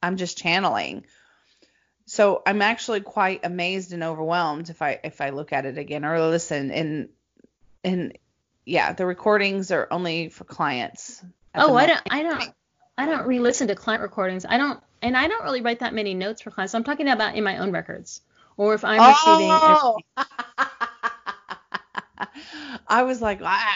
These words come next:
Speaker 1: I can't do that. I can't take on everybody's."
Speaker 2: Yeah.
Speaker 1: Yeah, yeah.
Speaker 2: I
Speaker 1: No,
Speaker 2: really,
Speaker 1: no, I get it.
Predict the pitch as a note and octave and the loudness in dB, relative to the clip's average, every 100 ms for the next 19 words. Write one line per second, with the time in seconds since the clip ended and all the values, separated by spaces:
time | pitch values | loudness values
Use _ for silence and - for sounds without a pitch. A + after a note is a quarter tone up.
0 | E3+ - F#3+ B3+ D4 G#3+ B3 D#4+ G#3+ F3+ | -4 -8 -8 -6 -6 -4 -2 -2 -2 -4
1 | G3 - G3+ C#4+ D4 E4+ E4+ C#4+ C4+ A3+ | -4 -4 -6 -6 -6 -4 -4 -4 -6 -6
2 | F#3+ - - - - B3 A#3+ B3+ B3 A#3 | -6 -8 -20 -20 -4 2 4 6 4 4
3 | D4+ D4+ F4 A#3 F4+ C4+ C4 G#3+ A#3+ B3+ | 4 6 6 6 2 2 4 4 2 0
4 | G#3 - | 0 -2